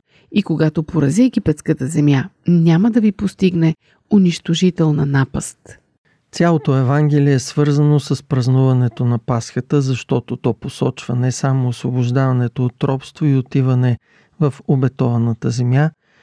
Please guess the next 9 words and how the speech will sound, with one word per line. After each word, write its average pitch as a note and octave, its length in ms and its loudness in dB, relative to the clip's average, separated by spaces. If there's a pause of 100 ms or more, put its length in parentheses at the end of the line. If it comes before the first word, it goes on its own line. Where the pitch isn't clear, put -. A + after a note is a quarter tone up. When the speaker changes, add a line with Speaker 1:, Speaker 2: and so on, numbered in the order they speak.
(260)
Speaker 2:
но G3 140 6
и E3+ 80 6
жертвата B2+ 580 0
на B2 120 0
Исус C3 300 -4
Христос C3 480 -2
за B2+ 120 0
нашите A#2+ 420 0
грехове C3 640 0